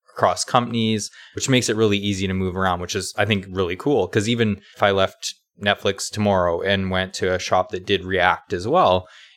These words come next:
is they might do it completely different than we do at Netflix. And I think, yeah, some of the ramp up time might be a bit of a cost if you're using something like Re-,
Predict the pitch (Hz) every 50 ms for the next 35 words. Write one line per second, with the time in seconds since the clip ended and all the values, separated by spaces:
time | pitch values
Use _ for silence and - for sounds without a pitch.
0 | _ _ - 123 123 120 107 98 92 113 117 127 135 131 127 - - 101 98 -
1 | 104 113 123 120 - 110 101 - - 113 113 - 113 107 104 104 104 98 95 92
2 | _ 113 117 117 - 101 87 - 104 95 92 92 92 92 87 - _ - 92 95
3 | 98 92 92 95 90 92 92 101 95 - - - - - - - - 95 95 92
4 | 95 95 110 117 107 104 - - _ - - _ _ _ _ _ _ _ _ _
5 | _ _ - - _ _ - 107 87 73 85 - - - - 123 110 101 95 92
6 | 101 120 139 131 123 104 - - - 101 98 95 95 92 92 95 - 101 98 95
7 | 92 92 98 92 90 92 92 87 87 90 92 - - 95 90 92 - - 98 90
8 | - 95 92 92 92 104 110 104 107 98 92 113 101 95 98 95 95 92 92 -
9 | - 95 95 95 95